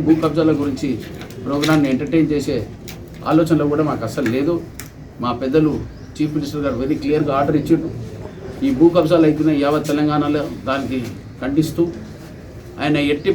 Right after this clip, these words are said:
పరిస్థితుల్లో ఎవ్వరు ఏమైనా చేసినా కూడా ఏ లా ప్రకారం యాక్షన్ తీసుకోవాలని ఆయన గైడ్‌లైన్స్ ప్రకారంగానే దాన్ని అమలు చేసే కార్యక్రమానికి నా ముంగట తీసుకెళ్తున్నా. ఈసారి ప్రజలందరికీ ఒక విశ్వాసం ఇప్పించే బాధ్యత మాది. నేను ఆర్డీఓ గారికి కూడా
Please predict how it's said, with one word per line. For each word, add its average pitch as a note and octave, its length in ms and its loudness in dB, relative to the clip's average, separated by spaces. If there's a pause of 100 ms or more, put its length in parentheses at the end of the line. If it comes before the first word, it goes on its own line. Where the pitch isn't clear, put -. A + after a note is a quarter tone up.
పరిస్థితుల్లో E3+ 440 2 (120)
ఎవ్వరు E3+ 280 2 (100)
ఏమైనా F3 220 4 (100)
చేసినా D#3+ 300 4
కూడా F#3 140 4 (960)
ఏ - 20 8 (180)
లా F3 60 8 (140)
ప్రకారం F3 360 2 (100)
యాక్షన్ D#3 300 -2
తీసుకోవాలని D#3 440 2
ఆయన C#3+ 120 0 (120)
గైడ్‌లైన్స్ D3 400 2
ప్రకారంగానే D3 500 0 (540)
దాన్ని C#3 260 6 (300)
అమలు C#3+ 260 2
చేసే C#3 220 -2 (260)
కార్యక్రమానికి C#3 640 -4
నా B2+ 140 -2
ముంగట A#2+ 280 -2
తీసుకెళ్తున్నా. A2+ 480 -4 (1000)
ఈసారి E3 340 6 (420)
ప్రజలందరికీ E3+ 640 2
ఒక D#3 120 0 (100)
విశ్వాసం E3 420 0
ఇప్పించే B2+ 360 -2
బాధ్యత B2 380 -2
మాది. B2+ 220 -2 (600)
నేను B2+ 200 2
ఆర్డీఓ E3 300 8
గారికి E3 220 6
కూడా E3 100 4